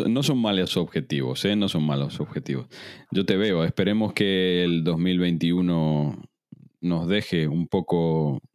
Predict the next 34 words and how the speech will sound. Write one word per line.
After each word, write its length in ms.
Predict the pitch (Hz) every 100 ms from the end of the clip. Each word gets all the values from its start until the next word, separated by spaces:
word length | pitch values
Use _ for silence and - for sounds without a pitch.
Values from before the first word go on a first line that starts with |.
| _ -
simplemente 1000 | - 90 90 87 92 87 92 87 82
avanzar, 540 | 71 78 76 73 110 87
aunque 260 | 73 -
más 180 | 76 80
no 140 | 82 76
sean 600 | 85 80 78 76 76 76
pasitos 480 | 80 - 90 87 -
cortos, 460 | 110 - 120 113
pero 260 | - 80 78
que 100 | 78
nos 180 | 73 71
deje, 680 | 82 - 80 71 67 60 -
que 100 | 71
nos 100 | 76
deje 220 | 80 -
avanzar, 460 | 78 65 73 101 -
que 120 | -
la 140 | 69 -
perspectiva, 920 | - - 73 - 82 80 76 67 - _ _ _ _ _ _ _ _ - _ -
eh, 420 | 87 85 82 78
en 140 | 92 90
este 240 | 110 -
momento 400 | 104 95 104 95
en 60 | 95
el 100 | 87
que 80 | 87
estamos 300 | 101 92 85
grabando 460 | 90 87 87 85
esto 180 | 95 -
está 160 | 95 78
bastante, 840 | 73 - 78 73 78 69 69 - -
bastante 540 | - - - - -
chunga, 520 | - 123 113 107 135 -
pero 720 | 90 85 85 80 76 71 73